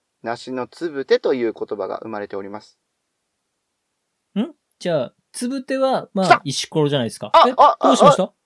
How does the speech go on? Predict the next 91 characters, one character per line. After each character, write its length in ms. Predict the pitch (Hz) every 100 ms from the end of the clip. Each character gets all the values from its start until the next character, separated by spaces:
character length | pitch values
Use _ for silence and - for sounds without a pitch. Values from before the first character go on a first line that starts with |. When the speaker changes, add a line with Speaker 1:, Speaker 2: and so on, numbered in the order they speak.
| -
Speaker 1:
あ、 360 | 294 320 311
あ。 20 |
Speaker 2:
ど 80 | 285
う 20 |
し 80 | 269
ま 80 | 151
し 60 | -
た？ 80 |
Speaker 1:
あ。 100 | 175 _ _ -
Speaker 2:
今、 320 | 247 226 214
シ 140 | 214
ュ 80 | 208
ポ 140 | 262 339
ン 0 |
っ 40 |
て 60 | -
言 80 | 208
い 20 |
ま 80 | 175
し 60 | 170
た 20 |
け 80 | 156
ど、 40 |
何 160 | 208 185
ど 100 | 208
う 40 |
し 80 | -
ま 80 | 147
し 100 | -
た？ 100 | 156
Speaker 1:
い 80 |
や、 100 | 220
来 100 | 233 -
た！ 100 | 349
Speaker 2:
何 220 | 330 294
を 100 | 254
し 160 | - 202
ま 100 | 170
し 120 | -
た？ 180 | 165 170
Speaker 1:
来 20 |
た 220 | 294 285
と 120 | -
思 100 | 208
っ 80 | 294
て。 60 | 320
Speaker 2:
ち 60 |
ょ 80 | 165
っ 40 |
と、 60 | 165 - - _ _ _ -
何 200 | 262 294
が 60 | 262
で 80 |
す 80 | 185
か？ 220 | 170 233 _ _ - -
Speaker 1:
い 20 | 208
や、 120 | 220
来 100 | -
た！ 280 | 269 240 - -
つ 140 | 247
ぶ 140 | 247
て 160 | - 226
は 160 | 214 190
っ 60 | _ _
て 160 | 165 127 - _ _ _
来 120 | -
る 100 | 196
か 100 | 165
ら、 100 | 160 165
つ 140 | 196
ぶ 80 | 190
て 80 | 180
は 80 |
調 180 | 156 160
べ 60 | 170
た 120 | 165
ぜ 100 | 135
っ 40 |
て 120 | - 131
思 120 | 127
っ 40 |
た 140 | - 113
ん 40 |
だ 100 | 107
け 80 | 104
ど。 220 | 107 113 _ _ _ _ _ _ _ _ _ _ _ -
あ 120 | 131
れ？ 200 | 190 339 _ _ _ -
な 140 | 143
ん 20 | 123
か、 140 | 120